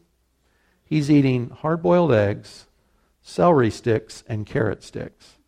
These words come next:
And I'm feeling for him, right? But he was doing the same thing I was, but it looked different. We were both disciplining ourselves so that we could compete at the highest level possible,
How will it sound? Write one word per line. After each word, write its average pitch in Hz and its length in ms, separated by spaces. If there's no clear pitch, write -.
And 131 140
I'm 156 160
feeling 147 380
for 104 240
him, 104 120
right? 127 300
But 139 240
he 220 140
was 233 160
doing 170 180
the 156 80
same 160 280
thing 147 180
I 160 200
was, 123 340
but 120 160
it 131 60
looked 190 300
different. - 440
We 165 260
were 240 240
both 139 560
disciplining 175 1040
ourselves 139 960
so 190 180
that 180 100
we 202 160
could 202 220
compete 190 580
at 160 140
the 151 80
highest 226 600
level 190 440
possible, 185 1000